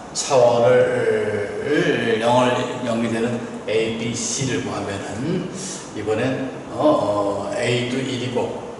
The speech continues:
어, 로 C도 일이고 A, B가 다 일 모양이네. 에, 그래서 로 유 엘 분의 뮤.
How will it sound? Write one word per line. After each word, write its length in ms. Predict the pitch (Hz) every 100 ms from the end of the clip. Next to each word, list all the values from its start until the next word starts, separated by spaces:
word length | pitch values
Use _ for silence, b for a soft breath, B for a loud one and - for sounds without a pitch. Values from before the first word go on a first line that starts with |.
| - - - - -
어, 760 | 139 151 - - - - - 95
로 560 | 101 107 107 101 107 - - - - -
C도 520 | - - 185 156 123 127
일이고 440 | 131 120 107 - - - - - - 120
A, 240 | 120 117
B가 240 | 120 127
다 120 | 127 123
일 240 | 113 113
모양이네. 480 | 113 117 117 - 135
에, 200 | 151 147 151 - - - 302 - -
그래서 220 | - 110 - B B B B B B - - - - -
로 320 | 131 147 151
유 260 | 143 147 151
엘 240 | 151 165 165
분의 280 | 170 143 123
뮤. 460 | 196 - - -